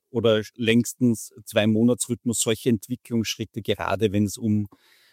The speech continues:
die Möglichkeiten mit L L Ms geht, ähm, zu beobachten sind, ja. Aber wenn ich's versuche, also ganz klar ist,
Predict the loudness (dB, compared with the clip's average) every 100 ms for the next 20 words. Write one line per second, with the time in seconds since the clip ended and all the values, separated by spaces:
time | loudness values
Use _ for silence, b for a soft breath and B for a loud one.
0 | b 2 4 4 4 2 4 4 4 2
1 | 0 4 4 4 2 4 2 4 2 2
2 | 0 -2 -4 -4 -4 -6 -10 -6 -6 -6
3 | -6 -8 -12 -18 -20 -6 -2 0 0 -2
4 | -8 -10 -12 -10 -8 -8 -10 -10 -4 -2
5 | -4 _ b b b 4 4 4 _ _
6 | _ 6 8 6 0 -4 -2 -2 4 2
7 | 4 0 -2 _ 2 4 2 0 2 2
8 | 2 0 -4 -14